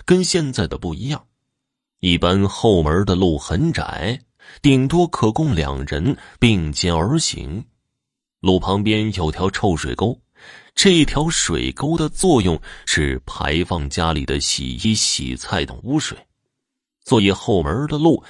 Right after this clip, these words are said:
一般很少有人去走。那收马桶的老头儿推着车摇摇晃晃地走到那传出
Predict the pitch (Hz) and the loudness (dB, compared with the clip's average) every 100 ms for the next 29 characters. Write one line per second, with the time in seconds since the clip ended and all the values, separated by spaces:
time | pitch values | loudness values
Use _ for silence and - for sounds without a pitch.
0 | - _ 87 80 85 90 - 82 104 156 | -20 _ 0 2 2 0 0 -2 0 -2
1 | - 80 82 76 67 78 76 - 65 - | -2 0 0 -2 -6 -6 -6 -6 -8 -12
2 | - _ _ _ _ _ _ _ _ _ | -20 _ _ _ _ _ _ _ _ _
3 | _ 82 82 104 98 95 95 87 92 87 | _ 0 2 2 4 4 2 -2 0 0
4 | 80 - 73 107 - _ _ - 90 78 | -2 -4 -6 -6 -10 _ _ -2 0 0
5 | 71 95 90 92 127 170 131 147 151 143 | -2 -2 0 2 2 2 2 0 2 2
6 | 117 113 135 113 87 71 69 - - _ | 2 2 2 2 2 0 -4 -8 -20 _
7 | - 87 85 92 87 85 80 - 82 90 | 2 4 4 2 4 2 0 -4 -2 -2
8 | 101 - 110 117 | -4 -2 0 0